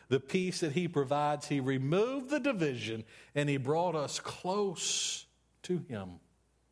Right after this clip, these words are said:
That's what he did for you. But because of that third, we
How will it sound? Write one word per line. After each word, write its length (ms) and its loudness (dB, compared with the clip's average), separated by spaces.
That's 120 -20
what 120 0
he 80 0
did 260 -4
for 140 -12
you. 360 -6
But 180 0
because 600 0
of 100 -2
that 320 0
third, 520 0
we 600 0